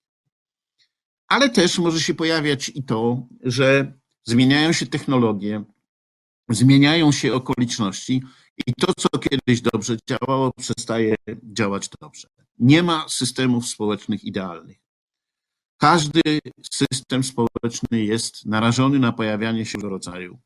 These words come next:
dysfunkcji. I w każdym systemie społecznym istnieje potrzeba zastanawiania się, jak te systemy reformować, dostosowywać, przekształcać, przeobrażać.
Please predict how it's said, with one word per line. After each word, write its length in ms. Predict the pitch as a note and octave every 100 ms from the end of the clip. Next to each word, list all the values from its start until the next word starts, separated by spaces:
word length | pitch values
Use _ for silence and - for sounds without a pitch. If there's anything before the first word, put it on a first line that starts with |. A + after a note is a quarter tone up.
| -
dysfunkcji. 500 | - G#2+ F#2+ - - -
I 40 |
w 60 | -
każdym 340 | F3+ G#3+ F#3+
systemie 400 | D3 C#3 D#3 D3
społecznym 680 | - B2+ C3+ C3 C#3 C3 B2+
istnieje 580 | B2 A#2+ D3+ D#3 C#3 C#3 _ -
potrzeba 840 | C3+ C3 - D#3+ D3+ A2 F#2 - _ _ _ -
zastanawiania 760 | G2+ B2+ - C3+ C3+ D3 D3
się, 80 | B2+
jak 280 | B2+ D3+ -
te 220 | D3+ C3
systemy 500 | C3 A#2+ - A2 F#2+
reformować, 800 | A2 C3 C3 A#2 A2+ G2+ G2 - _ _ _
dostosowywać, 960 | F#2 B2 - C#3 - C3+ A2 G2 F#2 -
przekształcać, 960 | - - - - B2+ A2+ G#2 F#2+ - -
przeobrażać. 920 | - B2 B2+ A2 G#2+ F#2+ - -